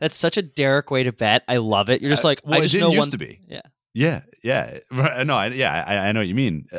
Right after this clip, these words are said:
Speaker 2: I used to be a huge parlay. Like, when I, like, the couple times I was in Vegas, I only would bet parlays. It's like, pick five N F L games and
Speaker 1: 'Cause
Speaker 2: try
Speaker 1: you
Speaker 2: to
Speaker 1: wanna
Speaker 2: hit
Speaker 1: be
Speaker 2: 'em all,
Speaker 1: rich.
Speaker 2: right?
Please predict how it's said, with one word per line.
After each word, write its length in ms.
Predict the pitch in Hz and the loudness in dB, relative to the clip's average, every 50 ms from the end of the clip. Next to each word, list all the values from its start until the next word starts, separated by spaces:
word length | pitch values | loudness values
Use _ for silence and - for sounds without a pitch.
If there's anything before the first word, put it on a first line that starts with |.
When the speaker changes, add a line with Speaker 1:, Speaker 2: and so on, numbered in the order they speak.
| - - | -12 -6
Speaker 2:
I 100 | - 113 | -4 -2
used 240 | 117 127 170 175 - | 0 0 0 0 0
to 40 | - | 0
be 100 | 110 113 | 0 0
a 40 | 98 | -2
huge 280 | - - 135 131 101 - | 0 0 -2 -2 -2 -2
parlay. 300 | - 117 - 110 82 76 | -2 -2 0 0 0 0
Like, 140 | 76 85 - | -2 -2 -2
when 80 | 104 101 | 0 -2
I, 120 | 107 95 | 0 0
like, 180 | 78 101 98 90 | 0 -2 -4 -4
the 60 | - | -4
couple 220 | - 123 131 - | -4 -4 -4 -2
times 240 | - 135 131 123 107 | -2 -2 -2 0 0
I 60 | 120 | 0
was 100 | 110 104 | -2 0
in 100 | 104 101 | -2 -4
Vegas, 380 | 78 90 92 104 110 123 120 - - _ _ _ | -2 -2 -2 0 0 -2 -2 -4 -6 _ _ _
I 80 | 95 104 | -4 -2
only 240 | 117 135 139 139 131 | 0 0 0 2 0
would 100 | 123 113 | 0 0
bet 140 | 107 110 - | -2 -2 -2
parlays. 360 | - 87 80 64 53 60 69 | -2 -2 -2 -2 -4 -6 -8
It's 120 | 151 - - | -6 -2 0
like, 200 | 90 87 - - - _ | 0 0 0 -2 -2 _
pick 160 | 123 117 - | 0 0 0
five 340 | - - 110 107 123 123 107 | -2 -4 -2 -2 0 -2 -2
N 100 | 104 104 | -2 -4
F 120 | 104 - | -2 0
L 120 | 104 92 87 | 0 0 0
games 280 | 76 73 69 69 65 67 | 0 -2 -2 -2 -2 -2
and 160 | 71 71 71 | -2 -2 -2
Speaker 1:
'Cause 80 | - - | 0 0
Speaker 2:
try 60 | - | 2
Speaker 1:
you 80 | - 92 | 2 4
Speaker 2:
to 80 | 95 | 2
Speaker 1:
wanna 0 | |
Speaker 2:
hit 60 | 95 87 | 2 2
Speaker 1:
be 60 | 85 | 2
Speaker 2:
'em 60 | 80 | 2
all, 60 | 98 107 | 2 2
Speaker 1:
rich. 100 | - - | 0 0
Speaker 2:
right? 280 | 76 76 73 - - - | 0 0 0 0 -2 -6